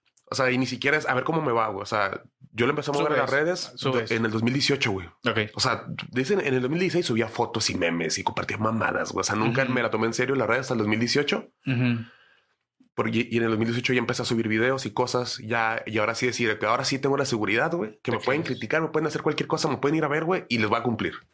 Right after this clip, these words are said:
Speaker 2: Ok.
Speaker 1: Pero hasta el dos mil dieciocho le empecé a mover. Tengo poco moviéndole a las redes.
Speaker 2: Ujú.
Speaker 1: Entonces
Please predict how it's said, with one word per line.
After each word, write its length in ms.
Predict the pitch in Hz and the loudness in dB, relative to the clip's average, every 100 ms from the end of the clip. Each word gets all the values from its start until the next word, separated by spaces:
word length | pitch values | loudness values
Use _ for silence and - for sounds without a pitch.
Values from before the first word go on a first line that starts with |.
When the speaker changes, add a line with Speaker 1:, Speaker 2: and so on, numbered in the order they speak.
| - | -8
Speaker 2:
Ok. 120 | 113 | -2
Speaker 1:
Pero 200 | 104 101 101 - - | 0 0 -4 -14 -4
hasta 180 | 117 110 | -4 0
el 40 | 123 | 2
dos 60 | |
mil 80 | 120 | 2
dieciocho 220 | 139 139 | 0 0
le 60 | 147 | 0
empecé 180 | 127 120 | 0 -2
a 40 | |
mover. 180 | 123 110 | 0 0
Tengo 300 | - 120 127 | 0 0 0
poco 200 | - 131 | -4 -4
moviéndole 420 | 139 117 123 123 117 | 0 0 2 0 0
a 120 | 101 | 0
las 140 | 98 | 0
redes. 480 | 95 92 85 - - | 2 0 -2 -6 -2
Speaker 2:
Ujú. 400 | 131 123 123 117 - | 0 2 0 0 -4
Speaker 1:
Entonces 1040 | 90 95 92 95 104 92 87 73 - - | -4 0 0 0 0 2 2 0 -6 -12